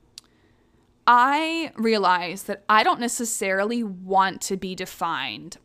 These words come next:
by my job. I'm not a podcaster. I have a podcast. I'm not an artist.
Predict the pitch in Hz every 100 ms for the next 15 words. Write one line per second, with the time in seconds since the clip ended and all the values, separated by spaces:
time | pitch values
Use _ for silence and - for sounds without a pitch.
0 | _ _ - 170 180 165 170 113 - 151
1 | - - - - _ _ _ - 196 202
2 | 196 233 359 - 190 170 175 151 - -
3 | 160 180 - _ _ 196 190 - - 202
4 | 190 185 185 - - _ - - 185 107
5 | - 185 110 - - - - - _ _
6 | 214 220 220 226 262 359 - 180 143 131
7 | - -